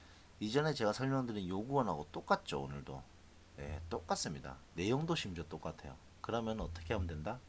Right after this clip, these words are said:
예, 똑같이 공략하면 되는 거죠. 왜냐하면 이 라인하고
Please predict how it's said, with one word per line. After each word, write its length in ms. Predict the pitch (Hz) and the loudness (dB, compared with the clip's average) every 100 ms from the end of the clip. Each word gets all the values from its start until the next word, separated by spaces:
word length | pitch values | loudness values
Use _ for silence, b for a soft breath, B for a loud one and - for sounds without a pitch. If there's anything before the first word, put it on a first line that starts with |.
| - | -14
예, 100 | 69 | -10
똑같이 400 | - - 151 170 | -6 0 2 2
공략하면 480 | 123 107 92 80 71 | 0 -2 -4 -6 -6
되는 200 | 69 65 | -8 -10
거죠. 240 | 82 80 65 - - - - B B B B B B | -10 -10 -12 -16 -18 -20 -18 B B B B B B
왜냐하면 420 | 92 120 147 117 90 - | 0 4 4 4 -2 -2
이 160 | 165 185 | 4 8
라인하고 880 | 180 175 127 90 - 73 78 78 | 10 8 4 0 -2 -2 -2 -4